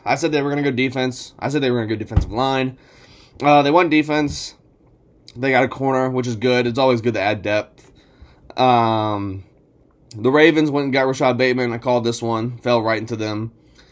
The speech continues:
Uh, the receiver out of Michi-, or Minnesota. Good pick. They need receivers. There's not much else to say.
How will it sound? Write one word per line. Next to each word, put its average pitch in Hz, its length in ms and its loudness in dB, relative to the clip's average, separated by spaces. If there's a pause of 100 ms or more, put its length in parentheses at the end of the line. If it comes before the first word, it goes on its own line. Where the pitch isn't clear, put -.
(180)
Uh, 104 320 4
the 104 100 -2
receiver 113 320 -2
out 110 100 2
of 104 60 -4
Michi-, 113 340 -6
or 98 240 -6
Minnesota. 110 580 -4 (680)
Good 139 160 0
pick. 123 380 0
They 107 100 0
need 117 200 2
receivers. 98 760 -8
There's 101 160 -8
not 98 160 -6
much 92 160 -10
else 87 160 -12
to - 80 -20
say. 95 280 -10